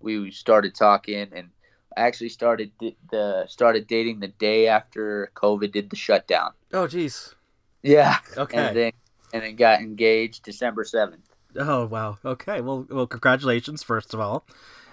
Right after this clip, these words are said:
Speaker 1: I
Speaker 2: And
Speaker 1: appreciate it.
Speaker 2: kind, kind of forget a little bit about what I just said, but
Speaker 1: <laughs>
Speaker 2: may-, but, but maybe you can, um, maybe, uh, you know, I would,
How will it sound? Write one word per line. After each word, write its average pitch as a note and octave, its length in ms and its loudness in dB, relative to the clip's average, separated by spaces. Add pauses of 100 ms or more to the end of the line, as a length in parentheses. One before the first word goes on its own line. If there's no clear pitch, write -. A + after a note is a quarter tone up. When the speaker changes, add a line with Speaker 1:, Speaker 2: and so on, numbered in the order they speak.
Speaker 1:
I D#3 80 2
Speaker 2:
And E3 100 6
Speaker 1:
appreciate D3 480 -2 (100)
it. - 100 -6
Speaker 2:
kind, G3 240 6 (120)
kind A3+ 200 4
of G#3 100 0
forget F3 360 2
a E3 40 4
little D#3 380 6
bit G3+ 160 2
about F3+ 280 8
what F3 140 4
I F3 80 2
just E3+ 240 0
said, F3+ 340 2 (520)
but C#3+ 280 6
Speaker 1:
<laughs> G3 120 6
Speaker 2:
may-, E3+ 240 6 (120)
but, D#3 260 6 (140)
but D3+ 260 4
maybe E3+ 320 4
you F3 180 4
can, D3+ 360 -2 (680)
um, C#3 560 8
maybe, C#3+ 560 2
uh, B2 420 2
you G#2+ 500 -8
know, A#2 280 2
I B2+ 160 0
would, B2 220 2